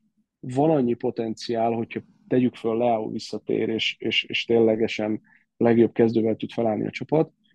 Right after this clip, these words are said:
hogy azért nem szabad őket leírni. Hogyha most megnézzük az, igazából az Internél mi történt, egy szöglet után ugye gólt ért el a csapat,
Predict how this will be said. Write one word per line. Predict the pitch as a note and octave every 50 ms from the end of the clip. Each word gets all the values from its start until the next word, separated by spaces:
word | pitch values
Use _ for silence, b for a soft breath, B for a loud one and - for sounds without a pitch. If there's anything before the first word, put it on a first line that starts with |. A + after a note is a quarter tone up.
| _ _
hogy | - C3 B2
azért | B2+ A#2 B2 A#2+ A#2
nem | B2 B2 A#2+
szabad | - - A2+ A2+ A2+
őket | A2 A2 - A#2 -
leírni. | A#2 A#2 A#2+ A#2 B2
Hogyha | A#2+ A2+ - A#2+
most | B2 A#2+ -
megnézzük | - C#3 D#3 D#3+ D#3 C#3 C3 B2 -
az, | C3 C3
igazából | C#3 - D3 C#3 B2 B2+ C3 B2+ B2+
az | A2+ A2
Internél | B2+ B2+ - C3 A#2 A#2 A2+
mi | A2+ B2+
történt, | B2+ - D3+ C#3 - - D3 C#3+ C#3 C#3 _ _ _ _ _ _ _ _ _ _
egy | C3+ -
szöglet | - - C3+ B2 B2+ A#2 -
után | B2 - - - A2+ A2
ugye | A2 G#2+ G#2
gólt | G#2+ B2 B2+ C3 C3+ -
ért | C#3+ C#3+ C3+ - -
el | C#3
a | C3+ C3
csapat, | - D3+ C3+ - C#3+ C#3 C3+ -